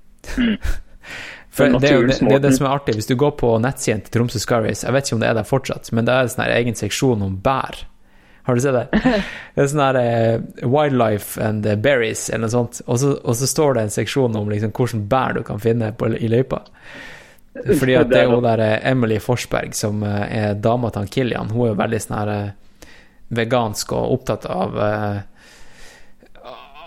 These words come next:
Speaker 2: av alt som vokser og bær og,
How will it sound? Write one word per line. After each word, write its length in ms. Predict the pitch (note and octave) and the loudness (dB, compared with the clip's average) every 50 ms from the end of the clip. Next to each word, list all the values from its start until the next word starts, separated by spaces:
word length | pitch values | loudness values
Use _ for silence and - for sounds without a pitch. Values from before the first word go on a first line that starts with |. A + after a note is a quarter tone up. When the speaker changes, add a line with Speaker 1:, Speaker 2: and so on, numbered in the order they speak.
| D#3+ E3+ E3+ | -14 -8 -2
Speaker 2:
av 360 | E3 D#3 D3+ C#3+ C3 B2 A#2+ A#2+ | 0 2 2 2 2 2 2 2
alt 280 | A2+ A#2 B2+ B2 - | 2 2 2 0 0
som 160 | - A#2+ G#2+ | -2 -2 0
vokser 420 | G#2+ G#2+ - - - - - - - | 0 -2 -2 -2 -6 -6 -6 -6 -6
og 320 | - - A#2 A#2 G#2+ G#2 G#2 | -6 -4 -4 -4 -2 0 0
bær 300 | A#2 G#2+ G#2 - - - | 0 0 0 -2 -6 -8
og, 300 | - - - - - | -10 -12 -12 -12 -12